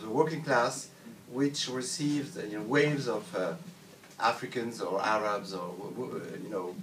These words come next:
people from every country, and which enters in, into a deep competition with those people who,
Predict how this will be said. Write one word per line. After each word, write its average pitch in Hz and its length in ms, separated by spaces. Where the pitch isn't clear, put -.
people 131 200
from 117 240
every 135 240
country, 131 640
and 135 140
which 151 260
enters 165 420
in, 135 160
into 139 400
a 131 40
deep 180 240
competition 139 640
with 110 220
those 110 200
people 139 320
who, 113 400